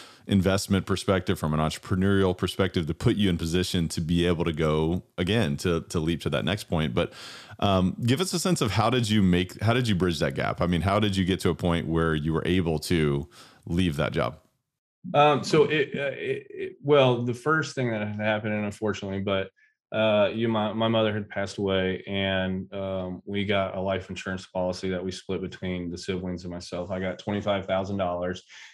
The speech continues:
Speaker 2: and then I, uh, reached out to, um, a private, actually one of my biggest private investors now, um,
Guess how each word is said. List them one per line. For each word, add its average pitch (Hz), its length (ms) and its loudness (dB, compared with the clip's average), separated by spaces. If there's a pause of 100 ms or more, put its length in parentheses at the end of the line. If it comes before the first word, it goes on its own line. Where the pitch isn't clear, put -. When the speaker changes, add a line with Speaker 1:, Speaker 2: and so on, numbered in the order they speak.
(120)
Speaker 2:
and 104 240 2
then 95 320 0 (100)
I, 98 500 2 (280)
uh, 95 460 -4
reached 104 420 0
out 98 420 2 (160)
to, 95 640 0
um, 87 540 -4 (100)
a 98 80 -6
private, 98 500 0
actually 104 460 0
one 104 140 2
of - 20 2
my 107 140 4
biggest 95 400 2
private 98 240 0
investors 92 480 -4
now, 95 480 0 (400)
um, 92 580 2